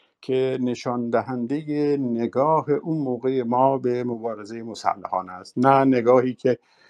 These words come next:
اه، ترقه در بکنیم یا بمبی منفجر کنیم یا به اصطلاح ماجراجویی‌های، اه،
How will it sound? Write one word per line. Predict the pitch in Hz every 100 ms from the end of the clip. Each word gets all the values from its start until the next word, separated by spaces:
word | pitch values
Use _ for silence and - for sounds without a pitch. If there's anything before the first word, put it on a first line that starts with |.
| _ _
اه، | 117 110 107 101 _ _ -
ترقه | 127 123 110 135
در | 143 143
بکنیم | 139 135 139 135 135
یا | 123 117
بمبی | 101 135 143 139
منفجر | 143 135 135 127 135
کنیم | 135 135 135 131 123
یا | 123 120 120 120 _ _ _ _
به | 110 104
اصطلاح | 110 - 117 117 117 117
ماجراجویی‌های، | 120 113 107 110 107 110 113 104 - 117 120 117 113
اه، | 110